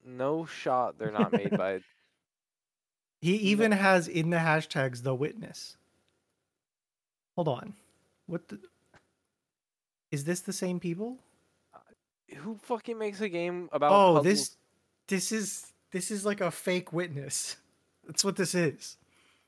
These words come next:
Speaker 2: I'll play this next.
Speaker 1: Yeah. Again, I
Speaker 2: This
Speaker 1: thought
Speaker 2: is
Speaker 1: that's what
Speaker 2: like
Speaker 1: you're
Speaker 2: the, this is the, like, uh, Funny Ha Ha ripoff, like, the,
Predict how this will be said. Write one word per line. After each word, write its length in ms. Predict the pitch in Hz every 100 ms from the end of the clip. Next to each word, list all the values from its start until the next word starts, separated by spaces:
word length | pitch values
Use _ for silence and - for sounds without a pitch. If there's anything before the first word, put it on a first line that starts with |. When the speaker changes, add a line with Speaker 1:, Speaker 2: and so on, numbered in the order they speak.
| -
Speaker 2:
I'll 80 | 175
play 180 | 170 214
this 220 | 190 185
next. 540 | 185 165 120 - - - _ _ _ _ _ _ _ _ _ _ _ _ _ _
Speaker 1:
Yeah. 460 | 143 233 269 110 - - _ _ _ _ _ _ _ _ _ _ _
Again, 260 | 147 135 139
I 80 | 147
Speaker 2:
This 80 | 262
Speaker 1:
thought 60 |
Speaker 2:
is 40 | -
Speaker 1:
that's 80 | 208
what 60 | 226
Speaker 2:
like 20 | 233
Speaker 1:
you're 80 |
Speaker 2:
the, 120 | 196 175 - _ _ _ _
this 200 | - 208 240
is 160 | 214
the, 160 | 208 196
like, 440 | 175 170 160 -
uh, 560 | 175 160 151 143 143 143
Funny 300 | - 196 185
Ha 260 | 180 180
Ha 260 | 170 165 151
ripoff, 480 | 143 165 139 127 - - - _
like, 260 | 160 147 -
the, 520 | 147 139 139 135 139